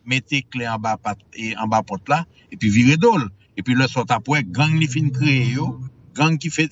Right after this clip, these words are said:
ke l federe yo, yo t ap pran kontwòl peyi a, ou t ap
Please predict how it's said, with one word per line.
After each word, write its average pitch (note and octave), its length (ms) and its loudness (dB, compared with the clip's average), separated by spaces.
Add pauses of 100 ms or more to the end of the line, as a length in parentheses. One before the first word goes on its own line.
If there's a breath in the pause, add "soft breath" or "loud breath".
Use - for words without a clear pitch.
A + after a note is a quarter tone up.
ke D3 140 0
l C#3 80 -4
federe C3+ 500 0
yo, E3+ 200 -6 (320)
yo A#2+ 80 -2
t F3 100 -2
ap D3 120 -4
pran A#2+ 200 -8
kontwòl A#2 420 -2
peyi A2+ 360 0
a, C#3+ 140 0
ou C#3+ 80 -6
t - 100 -2
ap B2 100 -6